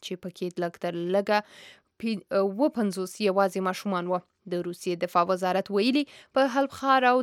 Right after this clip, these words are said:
د لذاقیه ولایت شمالي برخو کې اعلان شوی اوربند د ریپو نورو او د دریو نورو ورځو لپاره غځول شوی دی. حلب ښار په، اه،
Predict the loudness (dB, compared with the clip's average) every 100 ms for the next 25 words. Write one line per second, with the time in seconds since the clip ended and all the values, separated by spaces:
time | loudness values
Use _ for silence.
0 | 2 0 0 -2 0 -2 -2 -2 0 0
1 | 2 0 -2 -4 -4 -4 -2 0 4 2
2 | 2 -2 -2 0 0 -2 -2 0 2 2
3 | 2 0 0 0 2 2 2 -2 -4 -6
4 | -4 -4 -2 -2 -6 -20 -8 0 2 2
5 | -2 -2 0 0 0 0 0 0 0 0
6 | 0 0 -2 -2 -2 -2 -2 -2 -2 -2
7 | -2 -2 -2 -2 0 0 -2 _ _ -6
8 | -6 -6 -6 -4 -4 -4 -4 -4 -8 -20
9 | -20 -6 -2